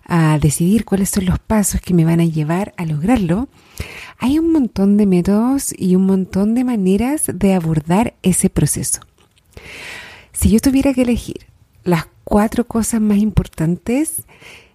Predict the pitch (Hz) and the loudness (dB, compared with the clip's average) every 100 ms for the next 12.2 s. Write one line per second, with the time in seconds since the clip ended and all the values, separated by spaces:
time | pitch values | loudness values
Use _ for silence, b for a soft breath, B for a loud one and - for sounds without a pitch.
0 | B 208 202 196 202 214 233 254 262 247 | B -2 2 4 4 2 2 2 2 0
1 | 220 226 247 _ - 247 247 220 196 - | 0 0 -4 _ -2 -2 0 0 -2 -2
2 | - 170 - - - - - - _ - | -2 -4 -4 -12 -10 -10 -10 -12 _ 0
3 | 180 202 202 214 - 208 185 208 214 202 | 0 2 -2 -2 -2 0 2 0 0 2
4 | 208 185 180 175 175 165 - - 208 226 | 4 2 4 4 4 2 -2 -4 -2 0
5 | 233 220 202 190 180 185 190 170 175 156 | 0 0 0 2 2 0 0 -2 -2 -2
6 | - 156 - B B B B - 185 180 | -4 -10 -12 B B B B -2 0 -2
7 | 190 185 190 208 240 208 175 190 _ - | -2 0 0 0 0 2 0 -2 _ -2
8 | 190 208 240 - 170 151 139 139 147 135 | 2 2 2 -2 -2 0 2 2 2 0
9 | 139 - - - _ b b b b b | -6 -8 -12 -20 _ b b b b b
10 | _ 226 240 294 330 - 156 - 185 240 | _ 0 2 2 -2 -6 -8 -6 -6 -6
11 | 311 - 170 165 180 220 220 277 - - | -4 0 2 2 2 0 2 0 0 2
12 | 156 - | 2 0